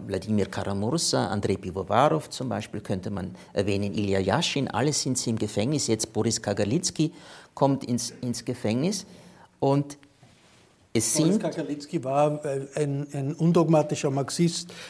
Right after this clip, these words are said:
Speaker 2: der schon also in der, in der Sowjetunion Ansprechpartner war für viele,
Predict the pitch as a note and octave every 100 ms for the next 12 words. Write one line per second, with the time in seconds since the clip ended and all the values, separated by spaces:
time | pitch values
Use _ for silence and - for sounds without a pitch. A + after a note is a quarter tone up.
0 | - D3 - C#3+ C3+ C3 C3 B2 - C3
1 | C3+ - C3 D#3 D3+ D3 C#3+ D3 C#3+ D#3+
2 | F3 E3+ - C3+ C#3+ - - - - -
3 | C3 C3 - C3 B2+ D3 D3+ - D#3+ C#3+
4 | D3 D3